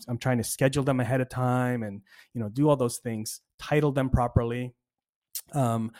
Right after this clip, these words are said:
the main goal for me for live streams is like you, I think, here, which is community building. You know, you have all these awesome people dropping in regularly and, uh, you're able to connect. Sammy Superstar is here. Sam, you're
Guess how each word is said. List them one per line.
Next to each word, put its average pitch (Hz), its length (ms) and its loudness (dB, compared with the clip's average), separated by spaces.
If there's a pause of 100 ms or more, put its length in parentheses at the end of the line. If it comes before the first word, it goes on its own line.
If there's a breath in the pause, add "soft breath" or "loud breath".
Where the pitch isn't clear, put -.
(340 loud breath)
the 123 340 0
main 151 480 2
goal 123 200 2
for 123 160 -8
me 120 160 -6
for 117 180 -2
live 113 240 0
streams 107 300 -6
is 123 180 -6
like 127 200 -4
you, 180 140 2
I 131 60 2
think, 104 220 -6
here, 147 240 -2
which 120 160 -4
is 139 100 -2
community 143 440 -2
building. 98 320 -4
You 98 60 -8
know, 101 80 -8
you 110 140 -6
have 123 120 -2
all 123 120 0
these 123 180 -4
awesome 120 280 -4
people 127 260 0
dropping 110 380 -4
in 196 320 2
regularly 160 720 2
and, 117 340 -2
uh, 107 140 -2
you're 110 160 -2
able 113 160 -4
to - 80 -18
connect. 139 320 -4 (160 loud breath)
Sammy 226 320 2
Superstar - 580 2
is 110 100 -4
here. 101 160 -6
Sam, 185 340 2
you're 135 220 0